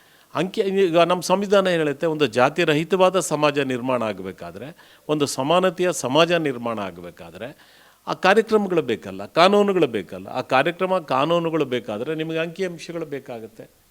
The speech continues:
ಯಾರೆಲ್ಲ ಹಣಕಾಸಿನ ಪರಿಸ್ಥಿತಿನಲ್ಲಿ ಅವಕಾಶಗಳನ್ನ ಪಡ್ಕೊಂಡಿದ್ದಾರೆ, ಸಾಮಾಜಿಕವಾಗಿ ಯಾರ್ಯಾರ ಸ್ಥಿತಿಗತಿಗಳು ಹೇಗಿದ್ದಾವೆ, ಹಾಗೇನೇ ಶಿಕ್ಷಣದ ಸ್ಥಿತಿಗತಿಗಳು ಹೇಗಿದ್ದಾವೆ, ಹಾಗೇನೇ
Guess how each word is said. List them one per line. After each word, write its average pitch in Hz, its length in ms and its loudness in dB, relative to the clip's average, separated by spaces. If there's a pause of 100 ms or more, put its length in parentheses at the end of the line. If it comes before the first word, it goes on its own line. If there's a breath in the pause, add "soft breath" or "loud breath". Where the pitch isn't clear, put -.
ಯಾರೆಲ್ಲ 143 380 0
ಹಣಕಾಸಿನ 143 580 0
ಪರಿಸ್ಥಿತಿನಲ್ಲಿ 123 720 -6
ಅವಕಾಶಗಳನ್ನ 113 680 -6
ಪಡ್ಕೊಂಡಿದ್ದಾರೆ, 98 800 -12 (400 soft breath)
ಸಾಮಾಜಿಕವಾಗಿ 156 920 2
ಯಾರ್ಯಾರ 127 340 2
ಸ್ಥಿತಿಗತಿಗಳು 120 920 -2
ಹೇಗಿದ್ದಾವೆ, 104 960 -4 (540 soft breath)
ಹಾಗೇನೇ 156 640 0 (320 loud breath)
ಶಿಕ್ಷಣದ 170 600 -2
ಸ್ಥಿತಿಗತಿಗಳು 127 760 -4
ಹೇಗಿದ್ದಾವೆ, 98 640 -6 (580 soft breath)
ಹಾಗೇನೇ 175 760 4